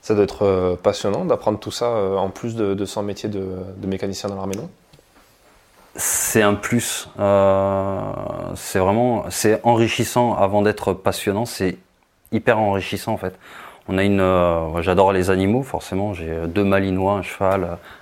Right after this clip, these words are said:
Speaker 2: un caméléon, un chat. Euh, donc forcément, là, avoir un rapace, c'est, euh,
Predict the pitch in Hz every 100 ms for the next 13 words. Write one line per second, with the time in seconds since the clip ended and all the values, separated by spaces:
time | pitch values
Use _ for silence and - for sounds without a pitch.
0 | - 95 - 92 95 95 92 92 98 85
1 | - 98 - - - - - - - -
2 | - 101 95 95 92 90 90 87 95 92
3 | - 98 110 117 107 104 104 107 98 90
4 | 92 107 107 - - 98 101 90 82 82